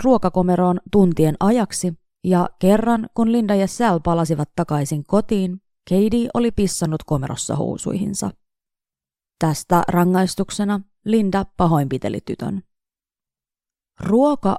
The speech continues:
vaikutti olevan pyhä asia niin Lindalle kuin Salillekin,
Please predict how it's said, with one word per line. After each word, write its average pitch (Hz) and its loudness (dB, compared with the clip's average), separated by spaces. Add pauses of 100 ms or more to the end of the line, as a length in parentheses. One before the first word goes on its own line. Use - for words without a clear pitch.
vaikutti 185 0
olevan 160 2 (120)
pyhä 220 6
asia 170 -2 (320)
niin 175 2
Lindalle 170 0 (100)
kuin 147 0
Salillekin, 180 -4